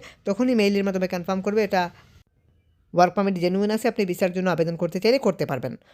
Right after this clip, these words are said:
তখনই আপনি মূলত ভিসার জন্য আবেদন করতে যাবেন। এক্ষেত্রে তারা ভিসা কস্ট কত আসবে না আসবে সব কিছু আপনাকে বু-, বুঝিয়ে দেবে। তবে মনে রাখবেন ভিসা কস্ট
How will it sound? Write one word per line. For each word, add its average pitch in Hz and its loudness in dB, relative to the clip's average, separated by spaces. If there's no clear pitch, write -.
তখনই 285 2
আপনি 233 0
মূলত 190 -2
ভিসার 175 -4
জন্য 160 -4
আবেদন 147 -4
করতে 143 -10
যাবেন। 131 -10
এক্ষেত্রে 208 0
তারা 202 2
ভিসা 180 -4
কস্ট 185 -6
কত 175 -2
আসবে 165 0
না 160 0
আসবে 160 -2
সব 247 0
কিছু 214 -4
আপনাকে 156 -6
বু-, 147 -10
বুঝিয়ে 143 -6
দেবে। 131 -6
তবে 180 -2
মনে 214 2
রাখবেন 247 0
ভিসা 214 -2
কস্ট 262 0